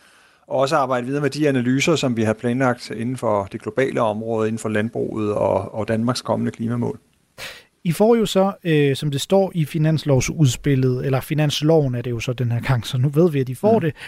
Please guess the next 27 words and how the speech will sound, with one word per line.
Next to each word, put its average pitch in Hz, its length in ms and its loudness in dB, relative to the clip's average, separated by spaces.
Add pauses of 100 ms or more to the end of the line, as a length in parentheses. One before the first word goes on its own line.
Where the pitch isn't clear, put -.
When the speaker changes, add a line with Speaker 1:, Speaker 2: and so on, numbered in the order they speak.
(160)
Speaker 2:
femten 165 480 0
en 143 100 2
halv 143 220 2
millioner 131 340 -2
kroner 185 320 4
til 160 160 -2
videreførsel 143 600 0
i, 135 200 0
øh, 123 60 0
to 156 160 0
tusind 143 280 -6
og 135 60 -2
fireogtyve. 131 580 0 (380)
Så 156 300 2 (160)
det 156 160 6
er, 143 180 4 (160)
øh, 131 220 -2
bliver 139 140 -4
der 131 60 0
skrevet 151 320 2
nogle 160 160 6
medier, 151 320 4
en 143 180 0
fredning 156 600 2
indtil 143 340 0
og 143 80 4
med, 135 180 4